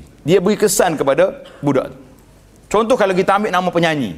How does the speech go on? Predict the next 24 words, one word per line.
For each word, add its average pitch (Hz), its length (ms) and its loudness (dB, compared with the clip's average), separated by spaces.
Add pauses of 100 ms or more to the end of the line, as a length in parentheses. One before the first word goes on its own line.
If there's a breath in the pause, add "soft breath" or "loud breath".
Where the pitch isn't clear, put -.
nama 190 240 -2
pemain 190 240 -2
bola 175 320 2
yang 151 80 -4
hebat-hebat. 123 560 -2
Bila 226 240 2
budak 247 160 2
ni 220 80 -2
besar, 165 400 0 (320 loud breath)
dia 220 160 2
duk - 80 0
asyik 226 300 -2
duk - 60 -2
memikir, 190 360 0
"Aku 214 240 -6
ni 226 80 -4
penyanyi 190 400 -2
hebat. 180 240 0 (400)
Takkan - 240 0
tak 180 160 2
nak 170 80 -2
menyanyi 185 240 0
juga?" 190 240 2 (320)
Tengok. 117 240 -6